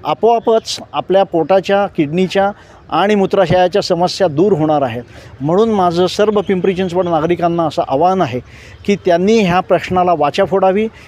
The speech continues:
येणाऱ्या उमेदवारांना त्यांनी ह्या संदर्भामध्ये प्रश्न विचारावेत आणि जे उमेदवार ह्या,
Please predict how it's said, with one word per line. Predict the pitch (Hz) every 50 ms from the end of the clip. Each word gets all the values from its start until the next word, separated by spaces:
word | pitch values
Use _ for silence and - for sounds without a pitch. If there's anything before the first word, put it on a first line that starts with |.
| - -
येणाऱ्या | 143 147 165 170 185 196 214 208
उमेदवारांना | 190 175 175 190 190 175 185 180 175 180 185 190 196 214 214
त्यांनी | 208 - 180 175 180 190 196 202 208
ह्या | 208 160 156 143 151 170 185
संदर्भामध्ये | 170 180 175 170 185 180 170 185 180 180 180 170 180
प्रश्न | - - 175 - - 202
विचारावेत | 202 190 196 185 196 190 180 185 185 202 214 214 - - - - - -
आणि | - 147 180 202
जे | 180 131 117 190 233
उमेदवार | 254 - 202 180 180 190 180 156 156 151 123 110 - - - - - - - -
ह्या, | 127 135 170 180 196